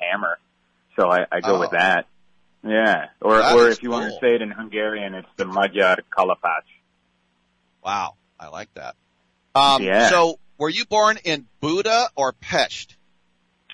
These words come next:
Speaker 1: I was born on the Pest side, um, and then I,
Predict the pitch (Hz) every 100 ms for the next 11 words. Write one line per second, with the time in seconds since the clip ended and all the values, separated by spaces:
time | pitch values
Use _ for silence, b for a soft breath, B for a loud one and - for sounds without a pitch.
0 | - 143 156 139 123 135 139 127 120 110
1 | - 123 - _ 101 80 76 _ _ _
2 | _ _ _ _ 90 98 95 92 87 87
3 | 101 104 104 101